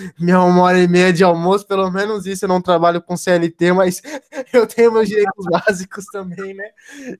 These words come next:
E, bom, se eu não souber que é essa hora, eu não sei que, que é a hora de almoçar, ou se eu não souber que é sete ou oito horas, que é a hora que eu costumo entrar em live,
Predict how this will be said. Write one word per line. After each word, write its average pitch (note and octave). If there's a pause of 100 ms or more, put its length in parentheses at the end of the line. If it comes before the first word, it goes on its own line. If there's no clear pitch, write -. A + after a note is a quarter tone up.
E, D3+ (240)
bom, F3+ (140)
se -
eu F3
não F3+
souber E3
que G#3
é G3+
essa G3
hora, E3+
eu G3+
não F3
sei F3+
que, -
que D#3+
é D3+
a D3
hora D3
de D3
almoçar, C#3+
ou D3+
se -
eu C#3+
não C#3
souber D3
que -
é A#2+
sete C3
ou B2
oito C#3
horas, C3
que -
é A#2
a A#2
hora B2+
que A#2+
eu -
costumo B2
entrar B2
em B2
live, B2